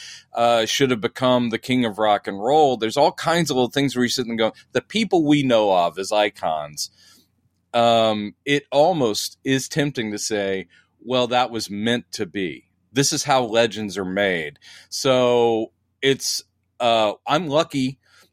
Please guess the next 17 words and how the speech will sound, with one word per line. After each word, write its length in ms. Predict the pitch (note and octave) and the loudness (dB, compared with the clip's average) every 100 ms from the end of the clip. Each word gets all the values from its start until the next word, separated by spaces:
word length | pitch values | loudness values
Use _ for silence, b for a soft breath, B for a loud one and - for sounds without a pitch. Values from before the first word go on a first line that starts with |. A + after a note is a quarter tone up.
| _ | _
that 200 | B2 B2 | 0 0
when 140 | B2+ B2+ | 0 0
I 120 | D3+ | 0
was 140 | E3 | 0
a 60 | E3 | -6
kid, 440 | - D3 F2+ C#2+ _ _ _ _ _ _ _ _ _ _ - _ - | 0 0 0 -4 _ _ _ _ _ _ _ _ _ _ -18 _ -2
uh, 560 | B2+ B2 A#2 A2+ G#2+ - - | 2 4 2 2 0 -4 -6
my 800 | A#2 B2 C3+ C#3 C#3+ D3 D3 - A#2 | -2 0 2 2 2 0 -2 -8 -6
dad 520 | G2+ G#2 G#2 G#2 G#2 - | 0 4 4 4 2 -2
and 240 | G#2 G#2 | 0 0
mom, 400 | G#2+ A2+ G#2+ F#2+ | 2 4 4 2
who 140 | F2+ A2+ | -2 -4
were 160 | G2+ | -2
not 580 | G2+ A2+ C#3 C3 - - _ _ _ _ _ _ _ _ _ _ _ | -2 0 0 0 -4 -16 _ _ _ _ _ _ _ _ _ _ _
really 520 | G#2+ C3+ F#3 D#3 C3+ | -4 0 2 4 2
into, 720 | A#2+ A#2 B2+ C3+ B2+ B2 A2+ G#2 _ | 2 0 0 0 0 2 2 -2 _
<sighs> 20 | _ | _